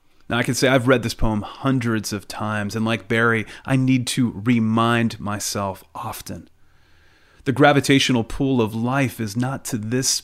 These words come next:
pace or approach to life. I'm so drawn to the line, "Patient joins time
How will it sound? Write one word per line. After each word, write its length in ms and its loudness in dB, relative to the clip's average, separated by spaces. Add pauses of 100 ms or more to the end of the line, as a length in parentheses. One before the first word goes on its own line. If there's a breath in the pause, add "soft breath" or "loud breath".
pace 480 -2
or 180 -2
approach 460 -2
to 160 -4
life. 540 -6 (1040 soft breath)
I'm 100 0
so 180 6
drawn 400 4
to 80 -6
the 80 0
line, 380 0
"Patient 680 -2
joins 600 -4
time 760 -10